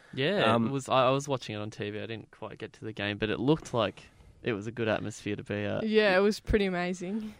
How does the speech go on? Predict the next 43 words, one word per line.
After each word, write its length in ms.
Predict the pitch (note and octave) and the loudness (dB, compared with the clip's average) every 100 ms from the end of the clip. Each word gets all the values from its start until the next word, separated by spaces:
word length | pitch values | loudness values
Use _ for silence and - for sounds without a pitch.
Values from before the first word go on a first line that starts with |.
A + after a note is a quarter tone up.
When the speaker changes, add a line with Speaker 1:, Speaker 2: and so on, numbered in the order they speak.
| - - | -14 -6
Speaker 2:
How, 180 | - F3 | 4 6
how 160 | D3 F#3+ | 8 8
did 140 | F3 | 8
you 120 | D3 | 6
find 360 | D3+ D3 B2+ A#2+ - - | 8 8 8 4 -2 -6
that? 320 | A2+ C3 B2+ _ _ - | 4 6 4 _ _ -10
How 100 | - D#3 | -4 -2
did 60 | |
you 60 | E3+ | 4
find, 380 | E3+ C3+ B2+ - - | 8 8 6 2 2
A, 260 | A#2 A2+ | 4 4
the 140 | G#2+ A2 | 2 -2
experience 480 | - - A2+ A2+ | -2 0 0 -2
of 100 | G#2+ | -6
playing 600 | - A#2+ A2+ A2 G#2+ G#2 - _ - | -2 2 4 4 2 0 -4 _ 6
on 240 | A#2+ A#2 | 8 8
such 240 | - C3 - | 8 6 8
a, 260 | A2+ G#2+ - | 8 6 2
a, 80 | A2+ - | -4 -4
a 80 | A2 | -6
big 260 | - A#2 | -2 -2
stage, 360 | - - G2+ G2 | 0 2 2 2
such 220 | A#2 G#2+ | -2 2
as 260 | G#2+ G2+ - - _ | 2 2 -4 -14 _
a 100 | A#2 | 0
grand 300 | G#2 G#2+ G#2 | 2 -2 -2
final, 380 | - G2+ G2 G#2 | -4 -2 -4 -4
and 220 | G#2+ G#2 | -4 0
B, 320 | A#2+ A#2 A2 - - - | 2 4 2 -4 -14 0
how 120 | B2 | 4
did 120 | B2 | 4
you 60 | A#2 | 2
find 560 | - A2 A2 A2 G#2 - - - - - _ _ _ | -2 2 4 2 -2 -8 -20 -20 -20 -20 _ _ _
playing 300 | - C3+ B2+ | 2 4 4
in 80 | A#2+ | 4
front 180 | - A#2 | 4 4
of 80 | |
a 40 | G#2+ | 2
crowd 320 | - A#2+ G#2+ | 2 4 4
that 220 | A2 - | 0 -2
big? 240 | A2+ G#2+ G2 | -2 -2 -4
'Cause, 180 | |
uh, 40 | A2 | -6